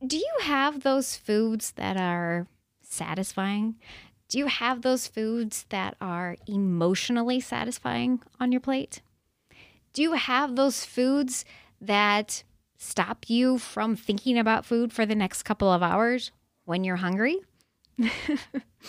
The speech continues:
I'll share one thing that I'm loving right now. I bought real fudge bars. You know, I, I used to always get the fudge bars that were the no sugar added. And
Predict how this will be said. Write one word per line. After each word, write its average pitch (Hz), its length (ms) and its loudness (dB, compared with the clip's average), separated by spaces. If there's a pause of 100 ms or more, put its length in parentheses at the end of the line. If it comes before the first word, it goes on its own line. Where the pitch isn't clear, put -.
(720)
I'll 254 80 0
share 311 220 2
one 262 200 2
thing 226 180 -2
that 202 120 0
I'm 180 120 -2
loving 160 380 -2
right 143 180 -6
now. 135 360 0
I 208 400 0 (260)
bought - 360 -4 (140)
real 208 680 0
fudge - 340 -4
bars. - 320 -4 (460)
You 269 120 2
know, 240 160 4
I, 226 140 -6 (160)
I 285 60 -2
used 349 180 0
to 523 60 -2
always 427 220 2
get - 180 -4
the 214 60 -8
fudge 190 260 -4
bars 180 300 -2
that 160 240 -8
were 165 260 -4
the 165 360 -6 (460)
no 196 200 2
sugar 226 480 -4
added. 180 540 -8 (560)
And 214 600 -2